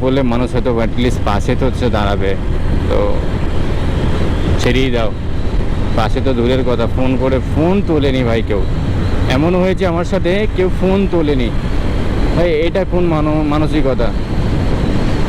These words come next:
কমসে কম ফোনটা তো at least তুলে, এক্সকিউজ তো মানুষের কাছে হাজার আছে ভাই,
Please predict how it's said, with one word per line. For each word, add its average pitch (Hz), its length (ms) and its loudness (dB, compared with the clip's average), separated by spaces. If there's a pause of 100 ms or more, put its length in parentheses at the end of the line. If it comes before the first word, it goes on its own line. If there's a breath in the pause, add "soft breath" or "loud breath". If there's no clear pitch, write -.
(960)
কমসে 151 360 0
কম 165 140 0 (120)
ফোনটা 151 360 0
তো 156 120 -2
at 135 80 0 (100)
least 147 180 0
তুলে, 147 240 2 (220)
এক্সকিউজ 214 460 0
তো 208 80 0
মানুষের 180 320 0
কাছে - 220 0
হাজার 151 360 0
আছে 139 220 0
ভাই, 127 240 0